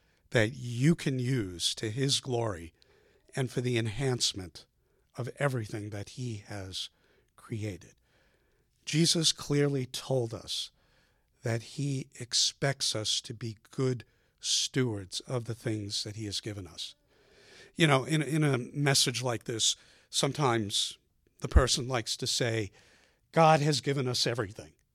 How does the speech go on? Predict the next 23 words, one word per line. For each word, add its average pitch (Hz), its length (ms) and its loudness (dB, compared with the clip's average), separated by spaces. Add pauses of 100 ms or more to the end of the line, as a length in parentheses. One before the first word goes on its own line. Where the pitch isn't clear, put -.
(300)
We 175 340 4
don't 175 280 8
own 151 440 0
anything." 135 500 -6 (960)
Well, 170 360 -2 (140)
maybe, 113 420 -2 (640)
you 139 140 -4
know, 127 220 -2 (800)
but 135 260 2 (220)
w-, 147 320 -14
whether 151 580 6 (400)
he 151 280 0
has 131 400 2 (560)
given 165 240 4
it 160 120 0
to 147 200 0
us 139 180 2
or 113 100 -2
not, 123 480 2 (1700)
our 131 320 -2
time, 151 680 -2 (480)
our 127 140 2
talent, 135 640 0